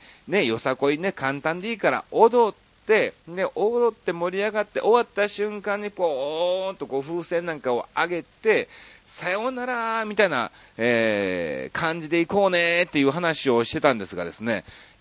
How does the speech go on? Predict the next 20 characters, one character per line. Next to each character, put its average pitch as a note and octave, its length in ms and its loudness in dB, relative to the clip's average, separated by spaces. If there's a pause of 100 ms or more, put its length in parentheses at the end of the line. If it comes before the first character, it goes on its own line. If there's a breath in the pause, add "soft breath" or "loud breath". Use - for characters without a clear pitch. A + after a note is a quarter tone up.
(120)
い A3 140 2
つ G#3+ 160 -6
の G#3 240 4
間 A#3 160 6
に C#4 140 0
か、 C3 320 4 (1400)
い B3 140 0
つ G#3 140 -6
の A#3+ 220 2
間 B3 140 2
に B3+ 100 -4
か E3 160 0
で F#2+ 100 -4
す - 100 -14
ね、 F#2+ 200 -12
よ C#3+ 140 -2
さ C#3+ 120 -4
こ C3 140 0
い A#2 60 0
が、 B2+ 240 2